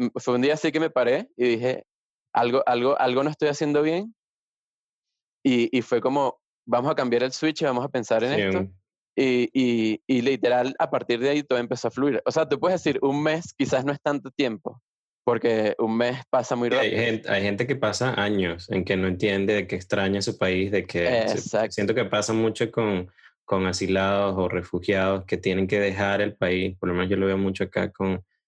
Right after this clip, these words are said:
Speaker 2: con gente de Venezuela que ha tenido que dejar Venezuela por diferentes, por, por todo lo que está pasando allá. Y, y la extrañan y, y como ellos no tuvieron como que esa oportunidad de poder adaptarse, todavía están pasando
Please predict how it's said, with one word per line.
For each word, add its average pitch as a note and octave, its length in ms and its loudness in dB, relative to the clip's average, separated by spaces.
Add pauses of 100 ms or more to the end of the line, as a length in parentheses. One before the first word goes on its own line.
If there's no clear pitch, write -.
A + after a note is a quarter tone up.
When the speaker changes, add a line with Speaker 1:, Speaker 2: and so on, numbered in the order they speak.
(140)
Speaker 2:
con F2+ 180 -4
gente F#2 240 0
de G2 60 2
Venezuela F#2 480 -2
que F#2 100 -4
ha F2 40 -2
tenido F#2+ 320 0
que F#2+ 100 -2
dejar F#2 260 0
Venezuela F#2 560 -2
por F2 300 -4 (160)
diferentes, F2 520 -2
por, F2 240 -4
por E2+ 120 -8
todo A2+ 180 2
lo G#2+ 80 2
que F2+ 80 -8
está F#2+ 140 -4
pasando G2 280 0
allá. F#2 240 -2 (540)
Y, F#2+ 280 0
y G3 40 2
la F#2 80 2
extrañan G2+ 760 -2
y, F#2+ 80 0
y F2+ 720 -2
como F#2+ 240 0
ellos G#2 160 0
no A2 140 0
tuvieron A2+ 260 0
como G#2+ 220 0
que G2 80 -4
esa G2 140 0
oportunidad G2 500 0
de F#2+ 60 -8
poder G2 200 2
adaptarse, G#2 640 -2 (340)
todavía F#2 280 2
están G2 260 -2
pasando F#2+ 640 0